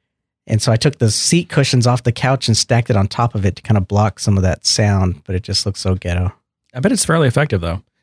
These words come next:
Speaker 2: And it's, it's high enough too, right?
Speaker 1: Yeah.
Speaker 2: It's, again, it's in the zone that where, where
Speaker 1: Right.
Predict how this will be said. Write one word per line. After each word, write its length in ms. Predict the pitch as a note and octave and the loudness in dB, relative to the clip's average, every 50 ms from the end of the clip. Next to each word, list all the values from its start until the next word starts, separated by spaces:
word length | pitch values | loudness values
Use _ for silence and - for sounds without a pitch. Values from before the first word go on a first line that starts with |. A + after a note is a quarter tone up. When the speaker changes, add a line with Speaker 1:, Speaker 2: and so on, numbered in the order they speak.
| _ | _
Speaker 2:
And 100 | - C#3+ | 0 0
it's, 220 | E3 D#3+ - - - | 0 2 0 -2 0
it's 160 | E3 C3+ - | 0 -2 0
high 200 | - D#3 F3 E3 | 0 0 0 2
enough 220 | G2 D#2+ E2 - | 0 0 -2 -4
too, 220 | - - G#2 F2+ E2 - _ _ _ _ _ _ _ - | -2 -2 -2 -2 -2 -8 _ _ _ _ _ _ _ -6
right? 220 | G2 G2+ A2+ - _ _ _ _ _ | -6 -6 -6 -6 _ _ _ _ _
Speaker 1:
Yeah. 240 | B2+ C3 E3 F3+ D3 | -2 0 0 0 0
Speaker 2:
It's, 120 | - - | 0 0
again, 260 | - B2+ A#2+ B2 A2 | 0 0 2 2 2
it's 120 | G#2+ G#2 - | 2 2 2
in 80 | B2 | 2
the 100 | A2 A2 | 4 2
zone 480 | G#2 G#2+ A2+ A2 G#2 G2 F#2+ F2+ F2+ F#2 - _ _ | 2 2 2 2 2 2 0 -2 -2 -6 -10 _ _
that 200 | G#2 G2+ F#2 - _ _ | -10 -10 -10 -10 _ _
where, 320 | A2 G#2+ G2+ G#2 G2+ G2+ | -10 -8 -6 -4 -4 -4
where 80 | G2+ G2+ - _ _ _ | -4 -6 -8 _ _ _
Speaker 1:
Right. 200 | - G2 G2 G2 | -2 0 2 2